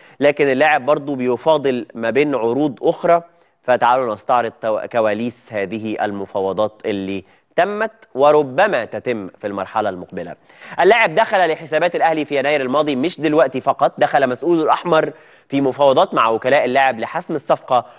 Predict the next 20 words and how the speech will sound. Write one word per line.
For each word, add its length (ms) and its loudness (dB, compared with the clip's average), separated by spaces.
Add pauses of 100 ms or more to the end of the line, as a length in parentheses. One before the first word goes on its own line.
(120)
والتوصل 640 0
معه 300 2
لاتفاق 460 0
يقضي 540 0
بضمه 360 0
نهاية 440 -2
الموسم، 500 -2 (320)
لكي 240 0
يحصل 360 0
عليه 320 0
الأهلي 320 -2
في 120 -8
صفقة 360 -8
انتقال 480 0
حر 300 -2
بعد 220 0
انتهاء 380 -4
عقده 520 -2
مع 240 -2
فريقه. 520 -8